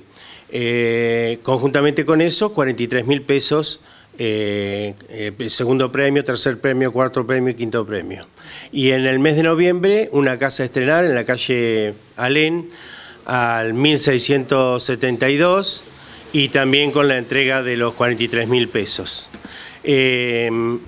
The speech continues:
así están, eh, ya se están entregando todos los números a los vendedores y pueden hacer, eh, su, su, em,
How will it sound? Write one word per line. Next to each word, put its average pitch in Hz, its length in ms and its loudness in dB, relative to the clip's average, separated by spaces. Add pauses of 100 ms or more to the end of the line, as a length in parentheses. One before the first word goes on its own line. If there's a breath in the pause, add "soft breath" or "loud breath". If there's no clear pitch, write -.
(360)
así 156 540 2
están, 139 640 0
eh, 120 420 0
ya 139 160 0
se 123 100 -4
están 139 180 0
entregando 127 680 0
todos 131 200 0
los 123 140 -2
números 165 480 2
a 117 60 -2
los 110 180 -2
vendedores 170 760 2 (640 loud breath)
y 123 880 0 (320)
pueden 143 240 4
hacer, 147 500 0
eh, 127 340 0
su, 113 880 0 (560 loud breath)
su, 117 680 -2 (100)
em, 117 600 -2